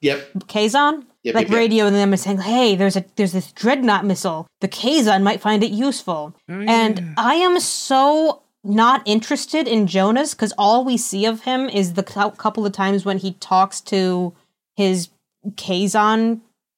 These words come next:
Speaker 2: friend.
Speaker 1: Handler there.
Speaker 2: Yeah. And it's like, I don't get your,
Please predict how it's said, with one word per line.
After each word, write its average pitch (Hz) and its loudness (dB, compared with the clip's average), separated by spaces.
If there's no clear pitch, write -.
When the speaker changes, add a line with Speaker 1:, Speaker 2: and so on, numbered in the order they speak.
Speaker 2:
friend. 247 0
Speaker 1:
Handler 147 0
there. 156 -4
Speaker 2:
Yeah. 196 2
And 226 0
it's 226 -2
like, 233 -2
I 247 2
don't 330 2
get 320 2
your, 294 2